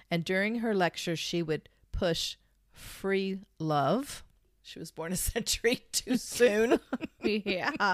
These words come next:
Speaker 2: That's what I was thinking. I was like, "Wait, what time period was this?" <laughs> Oh, yeah, Laura Ingalls Wilder. Gotcha. <laughs>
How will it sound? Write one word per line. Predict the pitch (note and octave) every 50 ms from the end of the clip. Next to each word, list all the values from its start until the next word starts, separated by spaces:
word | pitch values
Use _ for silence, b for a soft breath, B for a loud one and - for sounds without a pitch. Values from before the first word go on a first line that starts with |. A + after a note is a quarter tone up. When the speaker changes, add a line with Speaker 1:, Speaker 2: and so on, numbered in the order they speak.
| - B B B B B B B -
Speaker 2:
That's | D#4 D#4+ -
what | F4+ C#4
I | D4+
was | D#4 A#3+
thinking. | - C#4 C4+ D#4 C#4
I | A#3+
was | G#3+
like, | G#3+ G3 -
"Wait, | G#3+ G3+ E3+
what | F3+ G#3 D4+ -
time | - - G4 G4 G4 G4+
period | - - G4 F#4+ F#4+ F#4+ F#4+ F#4+
was | F#4+ F#4+ F#4 -
this?" | - G4+ G4+ G4 G#4 - - - - _ -
<laughs> | - - _ _ -
Oh, | - A#3+ C4+ D4
yeah, | C4+ A3+ F#3 F#3
Laura | G3 G#3 G#3+ A#3 A#3+ -
Ingalls | - G#3 G#3+ G#3+ G#3 G3
Wilder. | G3 F#3+ F3+ E3+ E3+ D#3+ D#3+ D3+ - -
Gotcha. | - F#3+ F3+ E3+ - - - - - B B B B B B - -
<laughs> | F3+